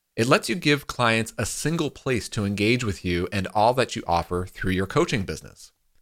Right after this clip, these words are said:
Run coaching groups, cohorts, and communities using our Spaces feature.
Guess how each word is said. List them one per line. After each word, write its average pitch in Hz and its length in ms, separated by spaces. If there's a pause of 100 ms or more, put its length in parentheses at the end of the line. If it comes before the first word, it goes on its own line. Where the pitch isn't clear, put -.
(480)
Run 110 220
coaching 127 460
groups, 123 600
cohorts, 139 540
and 120 120
communities 143 680 (280)
using 127 320
our 120 140
Spaces 131 480
feature. - 460